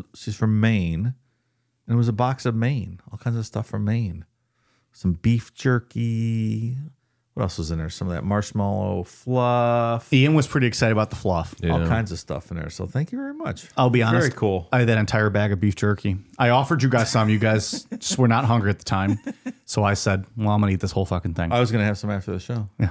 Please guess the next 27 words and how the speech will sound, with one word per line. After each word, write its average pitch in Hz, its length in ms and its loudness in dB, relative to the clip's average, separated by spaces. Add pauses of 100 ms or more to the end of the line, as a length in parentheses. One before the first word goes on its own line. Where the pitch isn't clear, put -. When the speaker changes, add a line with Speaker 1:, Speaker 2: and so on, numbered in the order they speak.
(140)
Speaker 2:
it's 151 100 -6
Speaker 1:
It's - 20 2
Speaker 2:
gone. 127 120 4
Speaker 1:
all 117 140 2
gone 113 240 2
now. 135 260 0
Speaker 2:
Yeah, 98 80 -2
it's 151 120 2
Speaker 1:
Huh. 127 40 4
Speaker 2:
gone. 80 200 0 (180)
Speaker 1:
Yeah, 175 160 2 (340)
yeah. 123 160 -4 (300)
Speaker 2:
Um, 107 480 2 (100)
very 131 220 2
tasty. 131 480 0 (340)
Maybe 131 240 6
the 151 120 2
saltiest 147 760 0
beef 143 200 2
jerky 151 380 0
I've 113 140 2
ever 123 160 4
had 117 140 4
in 117 80 4
my 117 100 4
life. 117 420 2
Speaker 1:
Yeah. 190 200 -2